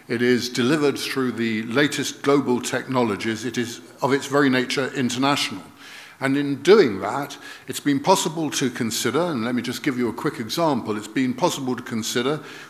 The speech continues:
with the government of China the way in which teachers, pharmacists and others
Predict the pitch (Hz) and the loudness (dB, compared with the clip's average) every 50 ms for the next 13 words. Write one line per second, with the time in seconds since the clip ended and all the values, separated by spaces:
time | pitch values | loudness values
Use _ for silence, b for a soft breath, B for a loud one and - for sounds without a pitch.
0 | B B 160 127 - 135 - 147 143 135 117 120 117 110 101 - 120 117 - - | B B -4 -2 -2 0 2 4 4 4 4 2 0 -2 -2 -4 -6 -4 -2 0
1 | 139 123 123 127 127 127 123 123 113 117 120 117 110 110 107 107 107 101 - - | 2 2 2 2 0 0 -2 -2 -2 0 0 2 2 0 0 -2 -2 -4 -6 -8
2 | - - - - 160 156 160 - 156 151 127 - - - - 143 135 131 127 120 | -10 -6 -2 0 0 0 0 -2 -6 -6 -8 -8 -8 -2 2 2 2 2 2 0
3 | - - - 131 - - - - 110 110 123 - 156 135 117 113 117 113 - - | -4 -4 -6 -4 -4 -4 -6 -6 -4 -4 -2 0 0 0 0 -2 -2 -2 -6 -8